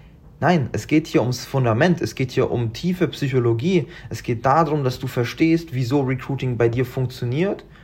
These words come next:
oder eben nicht funktioniert, woran wir das festmachen und wie du das erlernst. Also es ist wirklich eine Fähigkeit, genauso wie ein Ingenieur gewisse Leistungsphasen in seinem Studiumsverlauf le-, erlernt,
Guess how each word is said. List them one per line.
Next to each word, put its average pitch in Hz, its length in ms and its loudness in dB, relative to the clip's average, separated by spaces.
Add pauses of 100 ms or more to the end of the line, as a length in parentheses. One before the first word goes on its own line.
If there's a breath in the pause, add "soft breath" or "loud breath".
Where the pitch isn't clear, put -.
(160 loud breath)
oder 143 240 6
eben 131 200 4
nicht 202 200 2
funktioniert, 120 720 0
woran 127 320 4
wir 127 80 6
das 117 160 2
festmachen 170 800 0 (240 loud breath)
und 139 200 0
wie 139 100 -2
du 127 100 0
das 120 180 2
erlernst. 135 640 4 (160 loud breath)
Also 117 220 -4
es 123 140 -6
ist 120 120 -6
wirklich 160 320 4
eine 120 140 2 (260)
Fähigkeit, 165 760 2
genauso 139 500 2
wie 135 100 -2
ein 135 140 0
Ingenieur 139 540 0
gewisse 143 300 -2
Leistungsphasen 139 1080 0 (340 loud breath)
in 139 180 0
seinem 135 300 2
Studiumsverlauf 135 1040 4
le-, 123 160 0
erlernt, 160 640 4